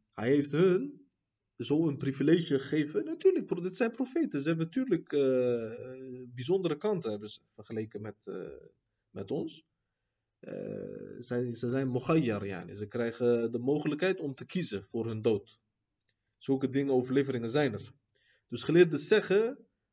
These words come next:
eh, Musa alayhi salam weet dat toch? Hij is mughayyar. Maar, eh, engel des doods overviel hem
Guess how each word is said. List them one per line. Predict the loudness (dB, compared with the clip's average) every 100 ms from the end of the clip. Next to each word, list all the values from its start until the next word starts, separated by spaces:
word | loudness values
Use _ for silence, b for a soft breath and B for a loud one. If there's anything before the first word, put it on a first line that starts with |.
| _ -4
eh, | -2 0
Musa | 0 2 4
alayhi | 6 4
salam | 4 2 4 6
weet | 6 8
dat | 6 6
toch? | 2 0 -16 -6
Hij | 0
is | 0 0
mughayyar. | 2 4 6 4 0 -6 -20 _ _ _ _ _
Maar, | 2 4 4
eh, | 0 -12 -20 -16 -12 -2
engel | 2 4
des | 6 4 4
doods | 8 8 8 2 -4
overviel | 0 0 0 2 4 6
hem | 6 2